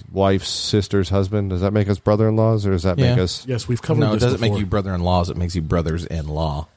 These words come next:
Speaker 1: That's how it is, brothers-in-law?
Speaker 2: Yeah, the
Speaker 1: Okay.
Speaker 2: brothers are plural. The law is singular.
Speaker 1: Okay. So it's
Speaker 2: It's only one
Speaker 1: illegal?
Speaker 2: law. Mm-hmm.
Speaker 1: It's illegal. Okay. Um, but yeah, so we just watched this episode, and then I guess Marco Polo's the big, like,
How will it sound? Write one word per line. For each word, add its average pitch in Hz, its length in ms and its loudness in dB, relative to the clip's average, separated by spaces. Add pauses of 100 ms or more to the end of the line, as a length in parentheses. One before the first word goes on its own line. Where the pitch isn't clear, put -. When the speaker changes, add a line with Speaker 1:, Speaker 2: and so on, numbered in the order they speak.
(120)
Speaker 1:
That's 98 160 -2
how 101 120 4
it 101 60 2
is, 101 120 2
brothers-in-law? 98 840 2
Speaker 2:
Yeah, 90 60 2
the 90 140 0
Speaker 1:
Okay. - 160 -2
Speaker 2:
brothers 104 320 4
are 90 60 4
plural. 85 460 2
The 87 100 0
law 82 300 2
is 80 380 -2
singular. 80 560 -2 (140)
Speaker 1:
Okay. 80 280 -2 (380)
So 90 300 0
it's 82 120 2
Speaker 2:
It's - 20 -6
only 90 180 2
one 90 100 2
Speaker 1:
illegal? 95 300 2
Speaker 2:
law. - 140 -4 (240)
Mm-hmm. 98 180 0
Speaker 1:
It's - 180 -8
illegal. 71 480 -4 (180)
Okay. 78 180 -10 (500)
Um, 117 220 2
but 113 260 0
yeah, 127 200 2
so 113 240 -2
we 120 260 0
just 117 220 2
watched 110 220 4
this 107 160 2
episode, 87 600 0
and 87 200 0
then 92 400 0 (240)
I 92 80 -4
guess 90 180 -2
Marco 95 320 2
Polo's 90 480 2
the 85 80 -4
big, 85 360 -2 (580)
like, 82 160 -10